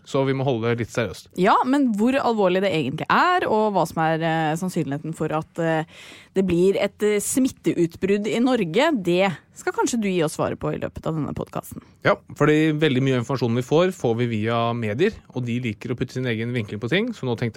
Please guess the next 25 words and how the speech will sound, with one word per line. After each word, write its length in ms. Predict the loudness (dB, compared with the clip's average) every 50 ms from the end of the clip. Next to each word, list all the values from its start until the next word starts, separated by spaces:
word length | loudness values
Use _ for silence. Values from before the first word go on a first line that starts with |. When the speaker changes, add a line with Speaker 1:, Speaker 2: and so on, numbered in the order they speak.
| -4
Speaker 1:
jeg 0 |
vi 80 | -6 -4
kan 200 | -6 -6 -8 -8
ta 140 | -6 -6 -6
noen 160 | -4 -4 -4
oppklaringer 600 | -6 -8 -8 -4 -4 -2 -2 0 0 0 0 -2 -2
og 80 | 0 0
gi 120 | 0 2
deg 160 | 0 0 -2
noen 200 | -2 -2 -4 -4
fun 200 | -2 -2 -2 -2
facts, 400 | 0 -2 -4 -4 -6 -6 -6 -6 -8 -12 -20 -20 -20 -20 _ -20 -20 _
sånn 200 | -6 -2 -2 -2
at 120 | -2 -4 -10 -6
du 160 | -2 0 0 0
som 100 | 2 0
har 100 | 0 0
hørt 40 | 0
denne 100 | -2 0
podden 280 | 0 0 0 0 -4 -4
kan 160 | -4 -4 -4
gå 160 | -2 0 0
rundt 220 | 0 -2 -2 -6 -6
og 80 | -4 -2
være 220 | -2 -2 -2 -4